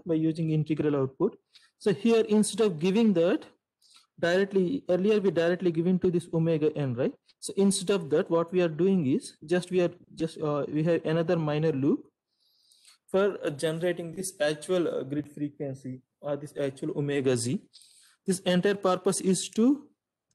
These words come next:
improve if there is any disturbance in the frequency or angular frequency on this input side. So how we are taking care? So that is, uh, uh, that is, that is the thing here. Okay,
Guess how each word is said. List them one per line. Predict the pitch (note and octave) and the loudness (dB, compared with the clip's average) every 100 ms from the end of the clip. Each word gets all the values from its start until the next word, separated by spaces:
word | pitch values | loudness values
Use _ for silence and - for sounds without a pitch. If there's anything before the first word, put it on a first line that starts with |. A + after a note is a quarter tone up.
| _ _ _ _ _ _ _ | _ _ _ _ _ _ _
improve | G3 G3 F#3+ A3 G3 | 2 4 4 4 2
if | F3+ | 0
there | F3 F#3+ | 0 2
is | G3 | 2
any | F#3 F#3+ | 2 2
disturbance | F3 F3 G3+ G3 F#3+ | 2 0 0 0 0
in | F#3+ | 0
the | E3+ | -2
frequency | E3 F3 F3 G3 F3+ F3 | 0 0 0 0 -2 0
or | E3 D#3+ | 2 2
angular | E3 E3 | 0 0
frequency | F3 E3 D#3+ F#3 F#3 - F3+ | 0 0 -2 0 0 0 -2
on | D#3 D3+ | -2 -2
this | D3 D3 - | -2 -4 -2
input | E3+ E3+ F3 | -4 0 -2
side. | - C3+ D3+ - _ - _ | -2 -2 -2 -2 _ -20 _
So | - - - | -6 -6 -4
how | F3+ | -4
we | F3+ F#3+ | 0 0
are | |
taking | F#3 F3 E3 E3+ | -2 -4 -8 -12
care? | - - C4 _ _ | -12 -12 -12 _ _
So | - E3 | -14 -6
that | D3+ D#3 | -4 -2
is, | F#3+ - | -4 -4
uh, | D3 C#3 | -4 -4
uh, | C3 _ _ _ _ - C3 C3 B2+ _ - | -6 _ _ _ _ -20 -12 -12 -12 _ -18
that | C#3+ | -10
is, | D3 D3+ C#3 | -10 -8 -2
that | C#3+ | -2
is | D3 | -2
the | C#3+ | -8
thing | D#3+ D3+ | -6 -4
here. | C#3 A#2+ F3+ - A#3+ - - _ _ _ _ _ - | -2 0 -2 -4 -18 -20 -20 _ _ _ _ _ -16
Okay, | - - | -10 -6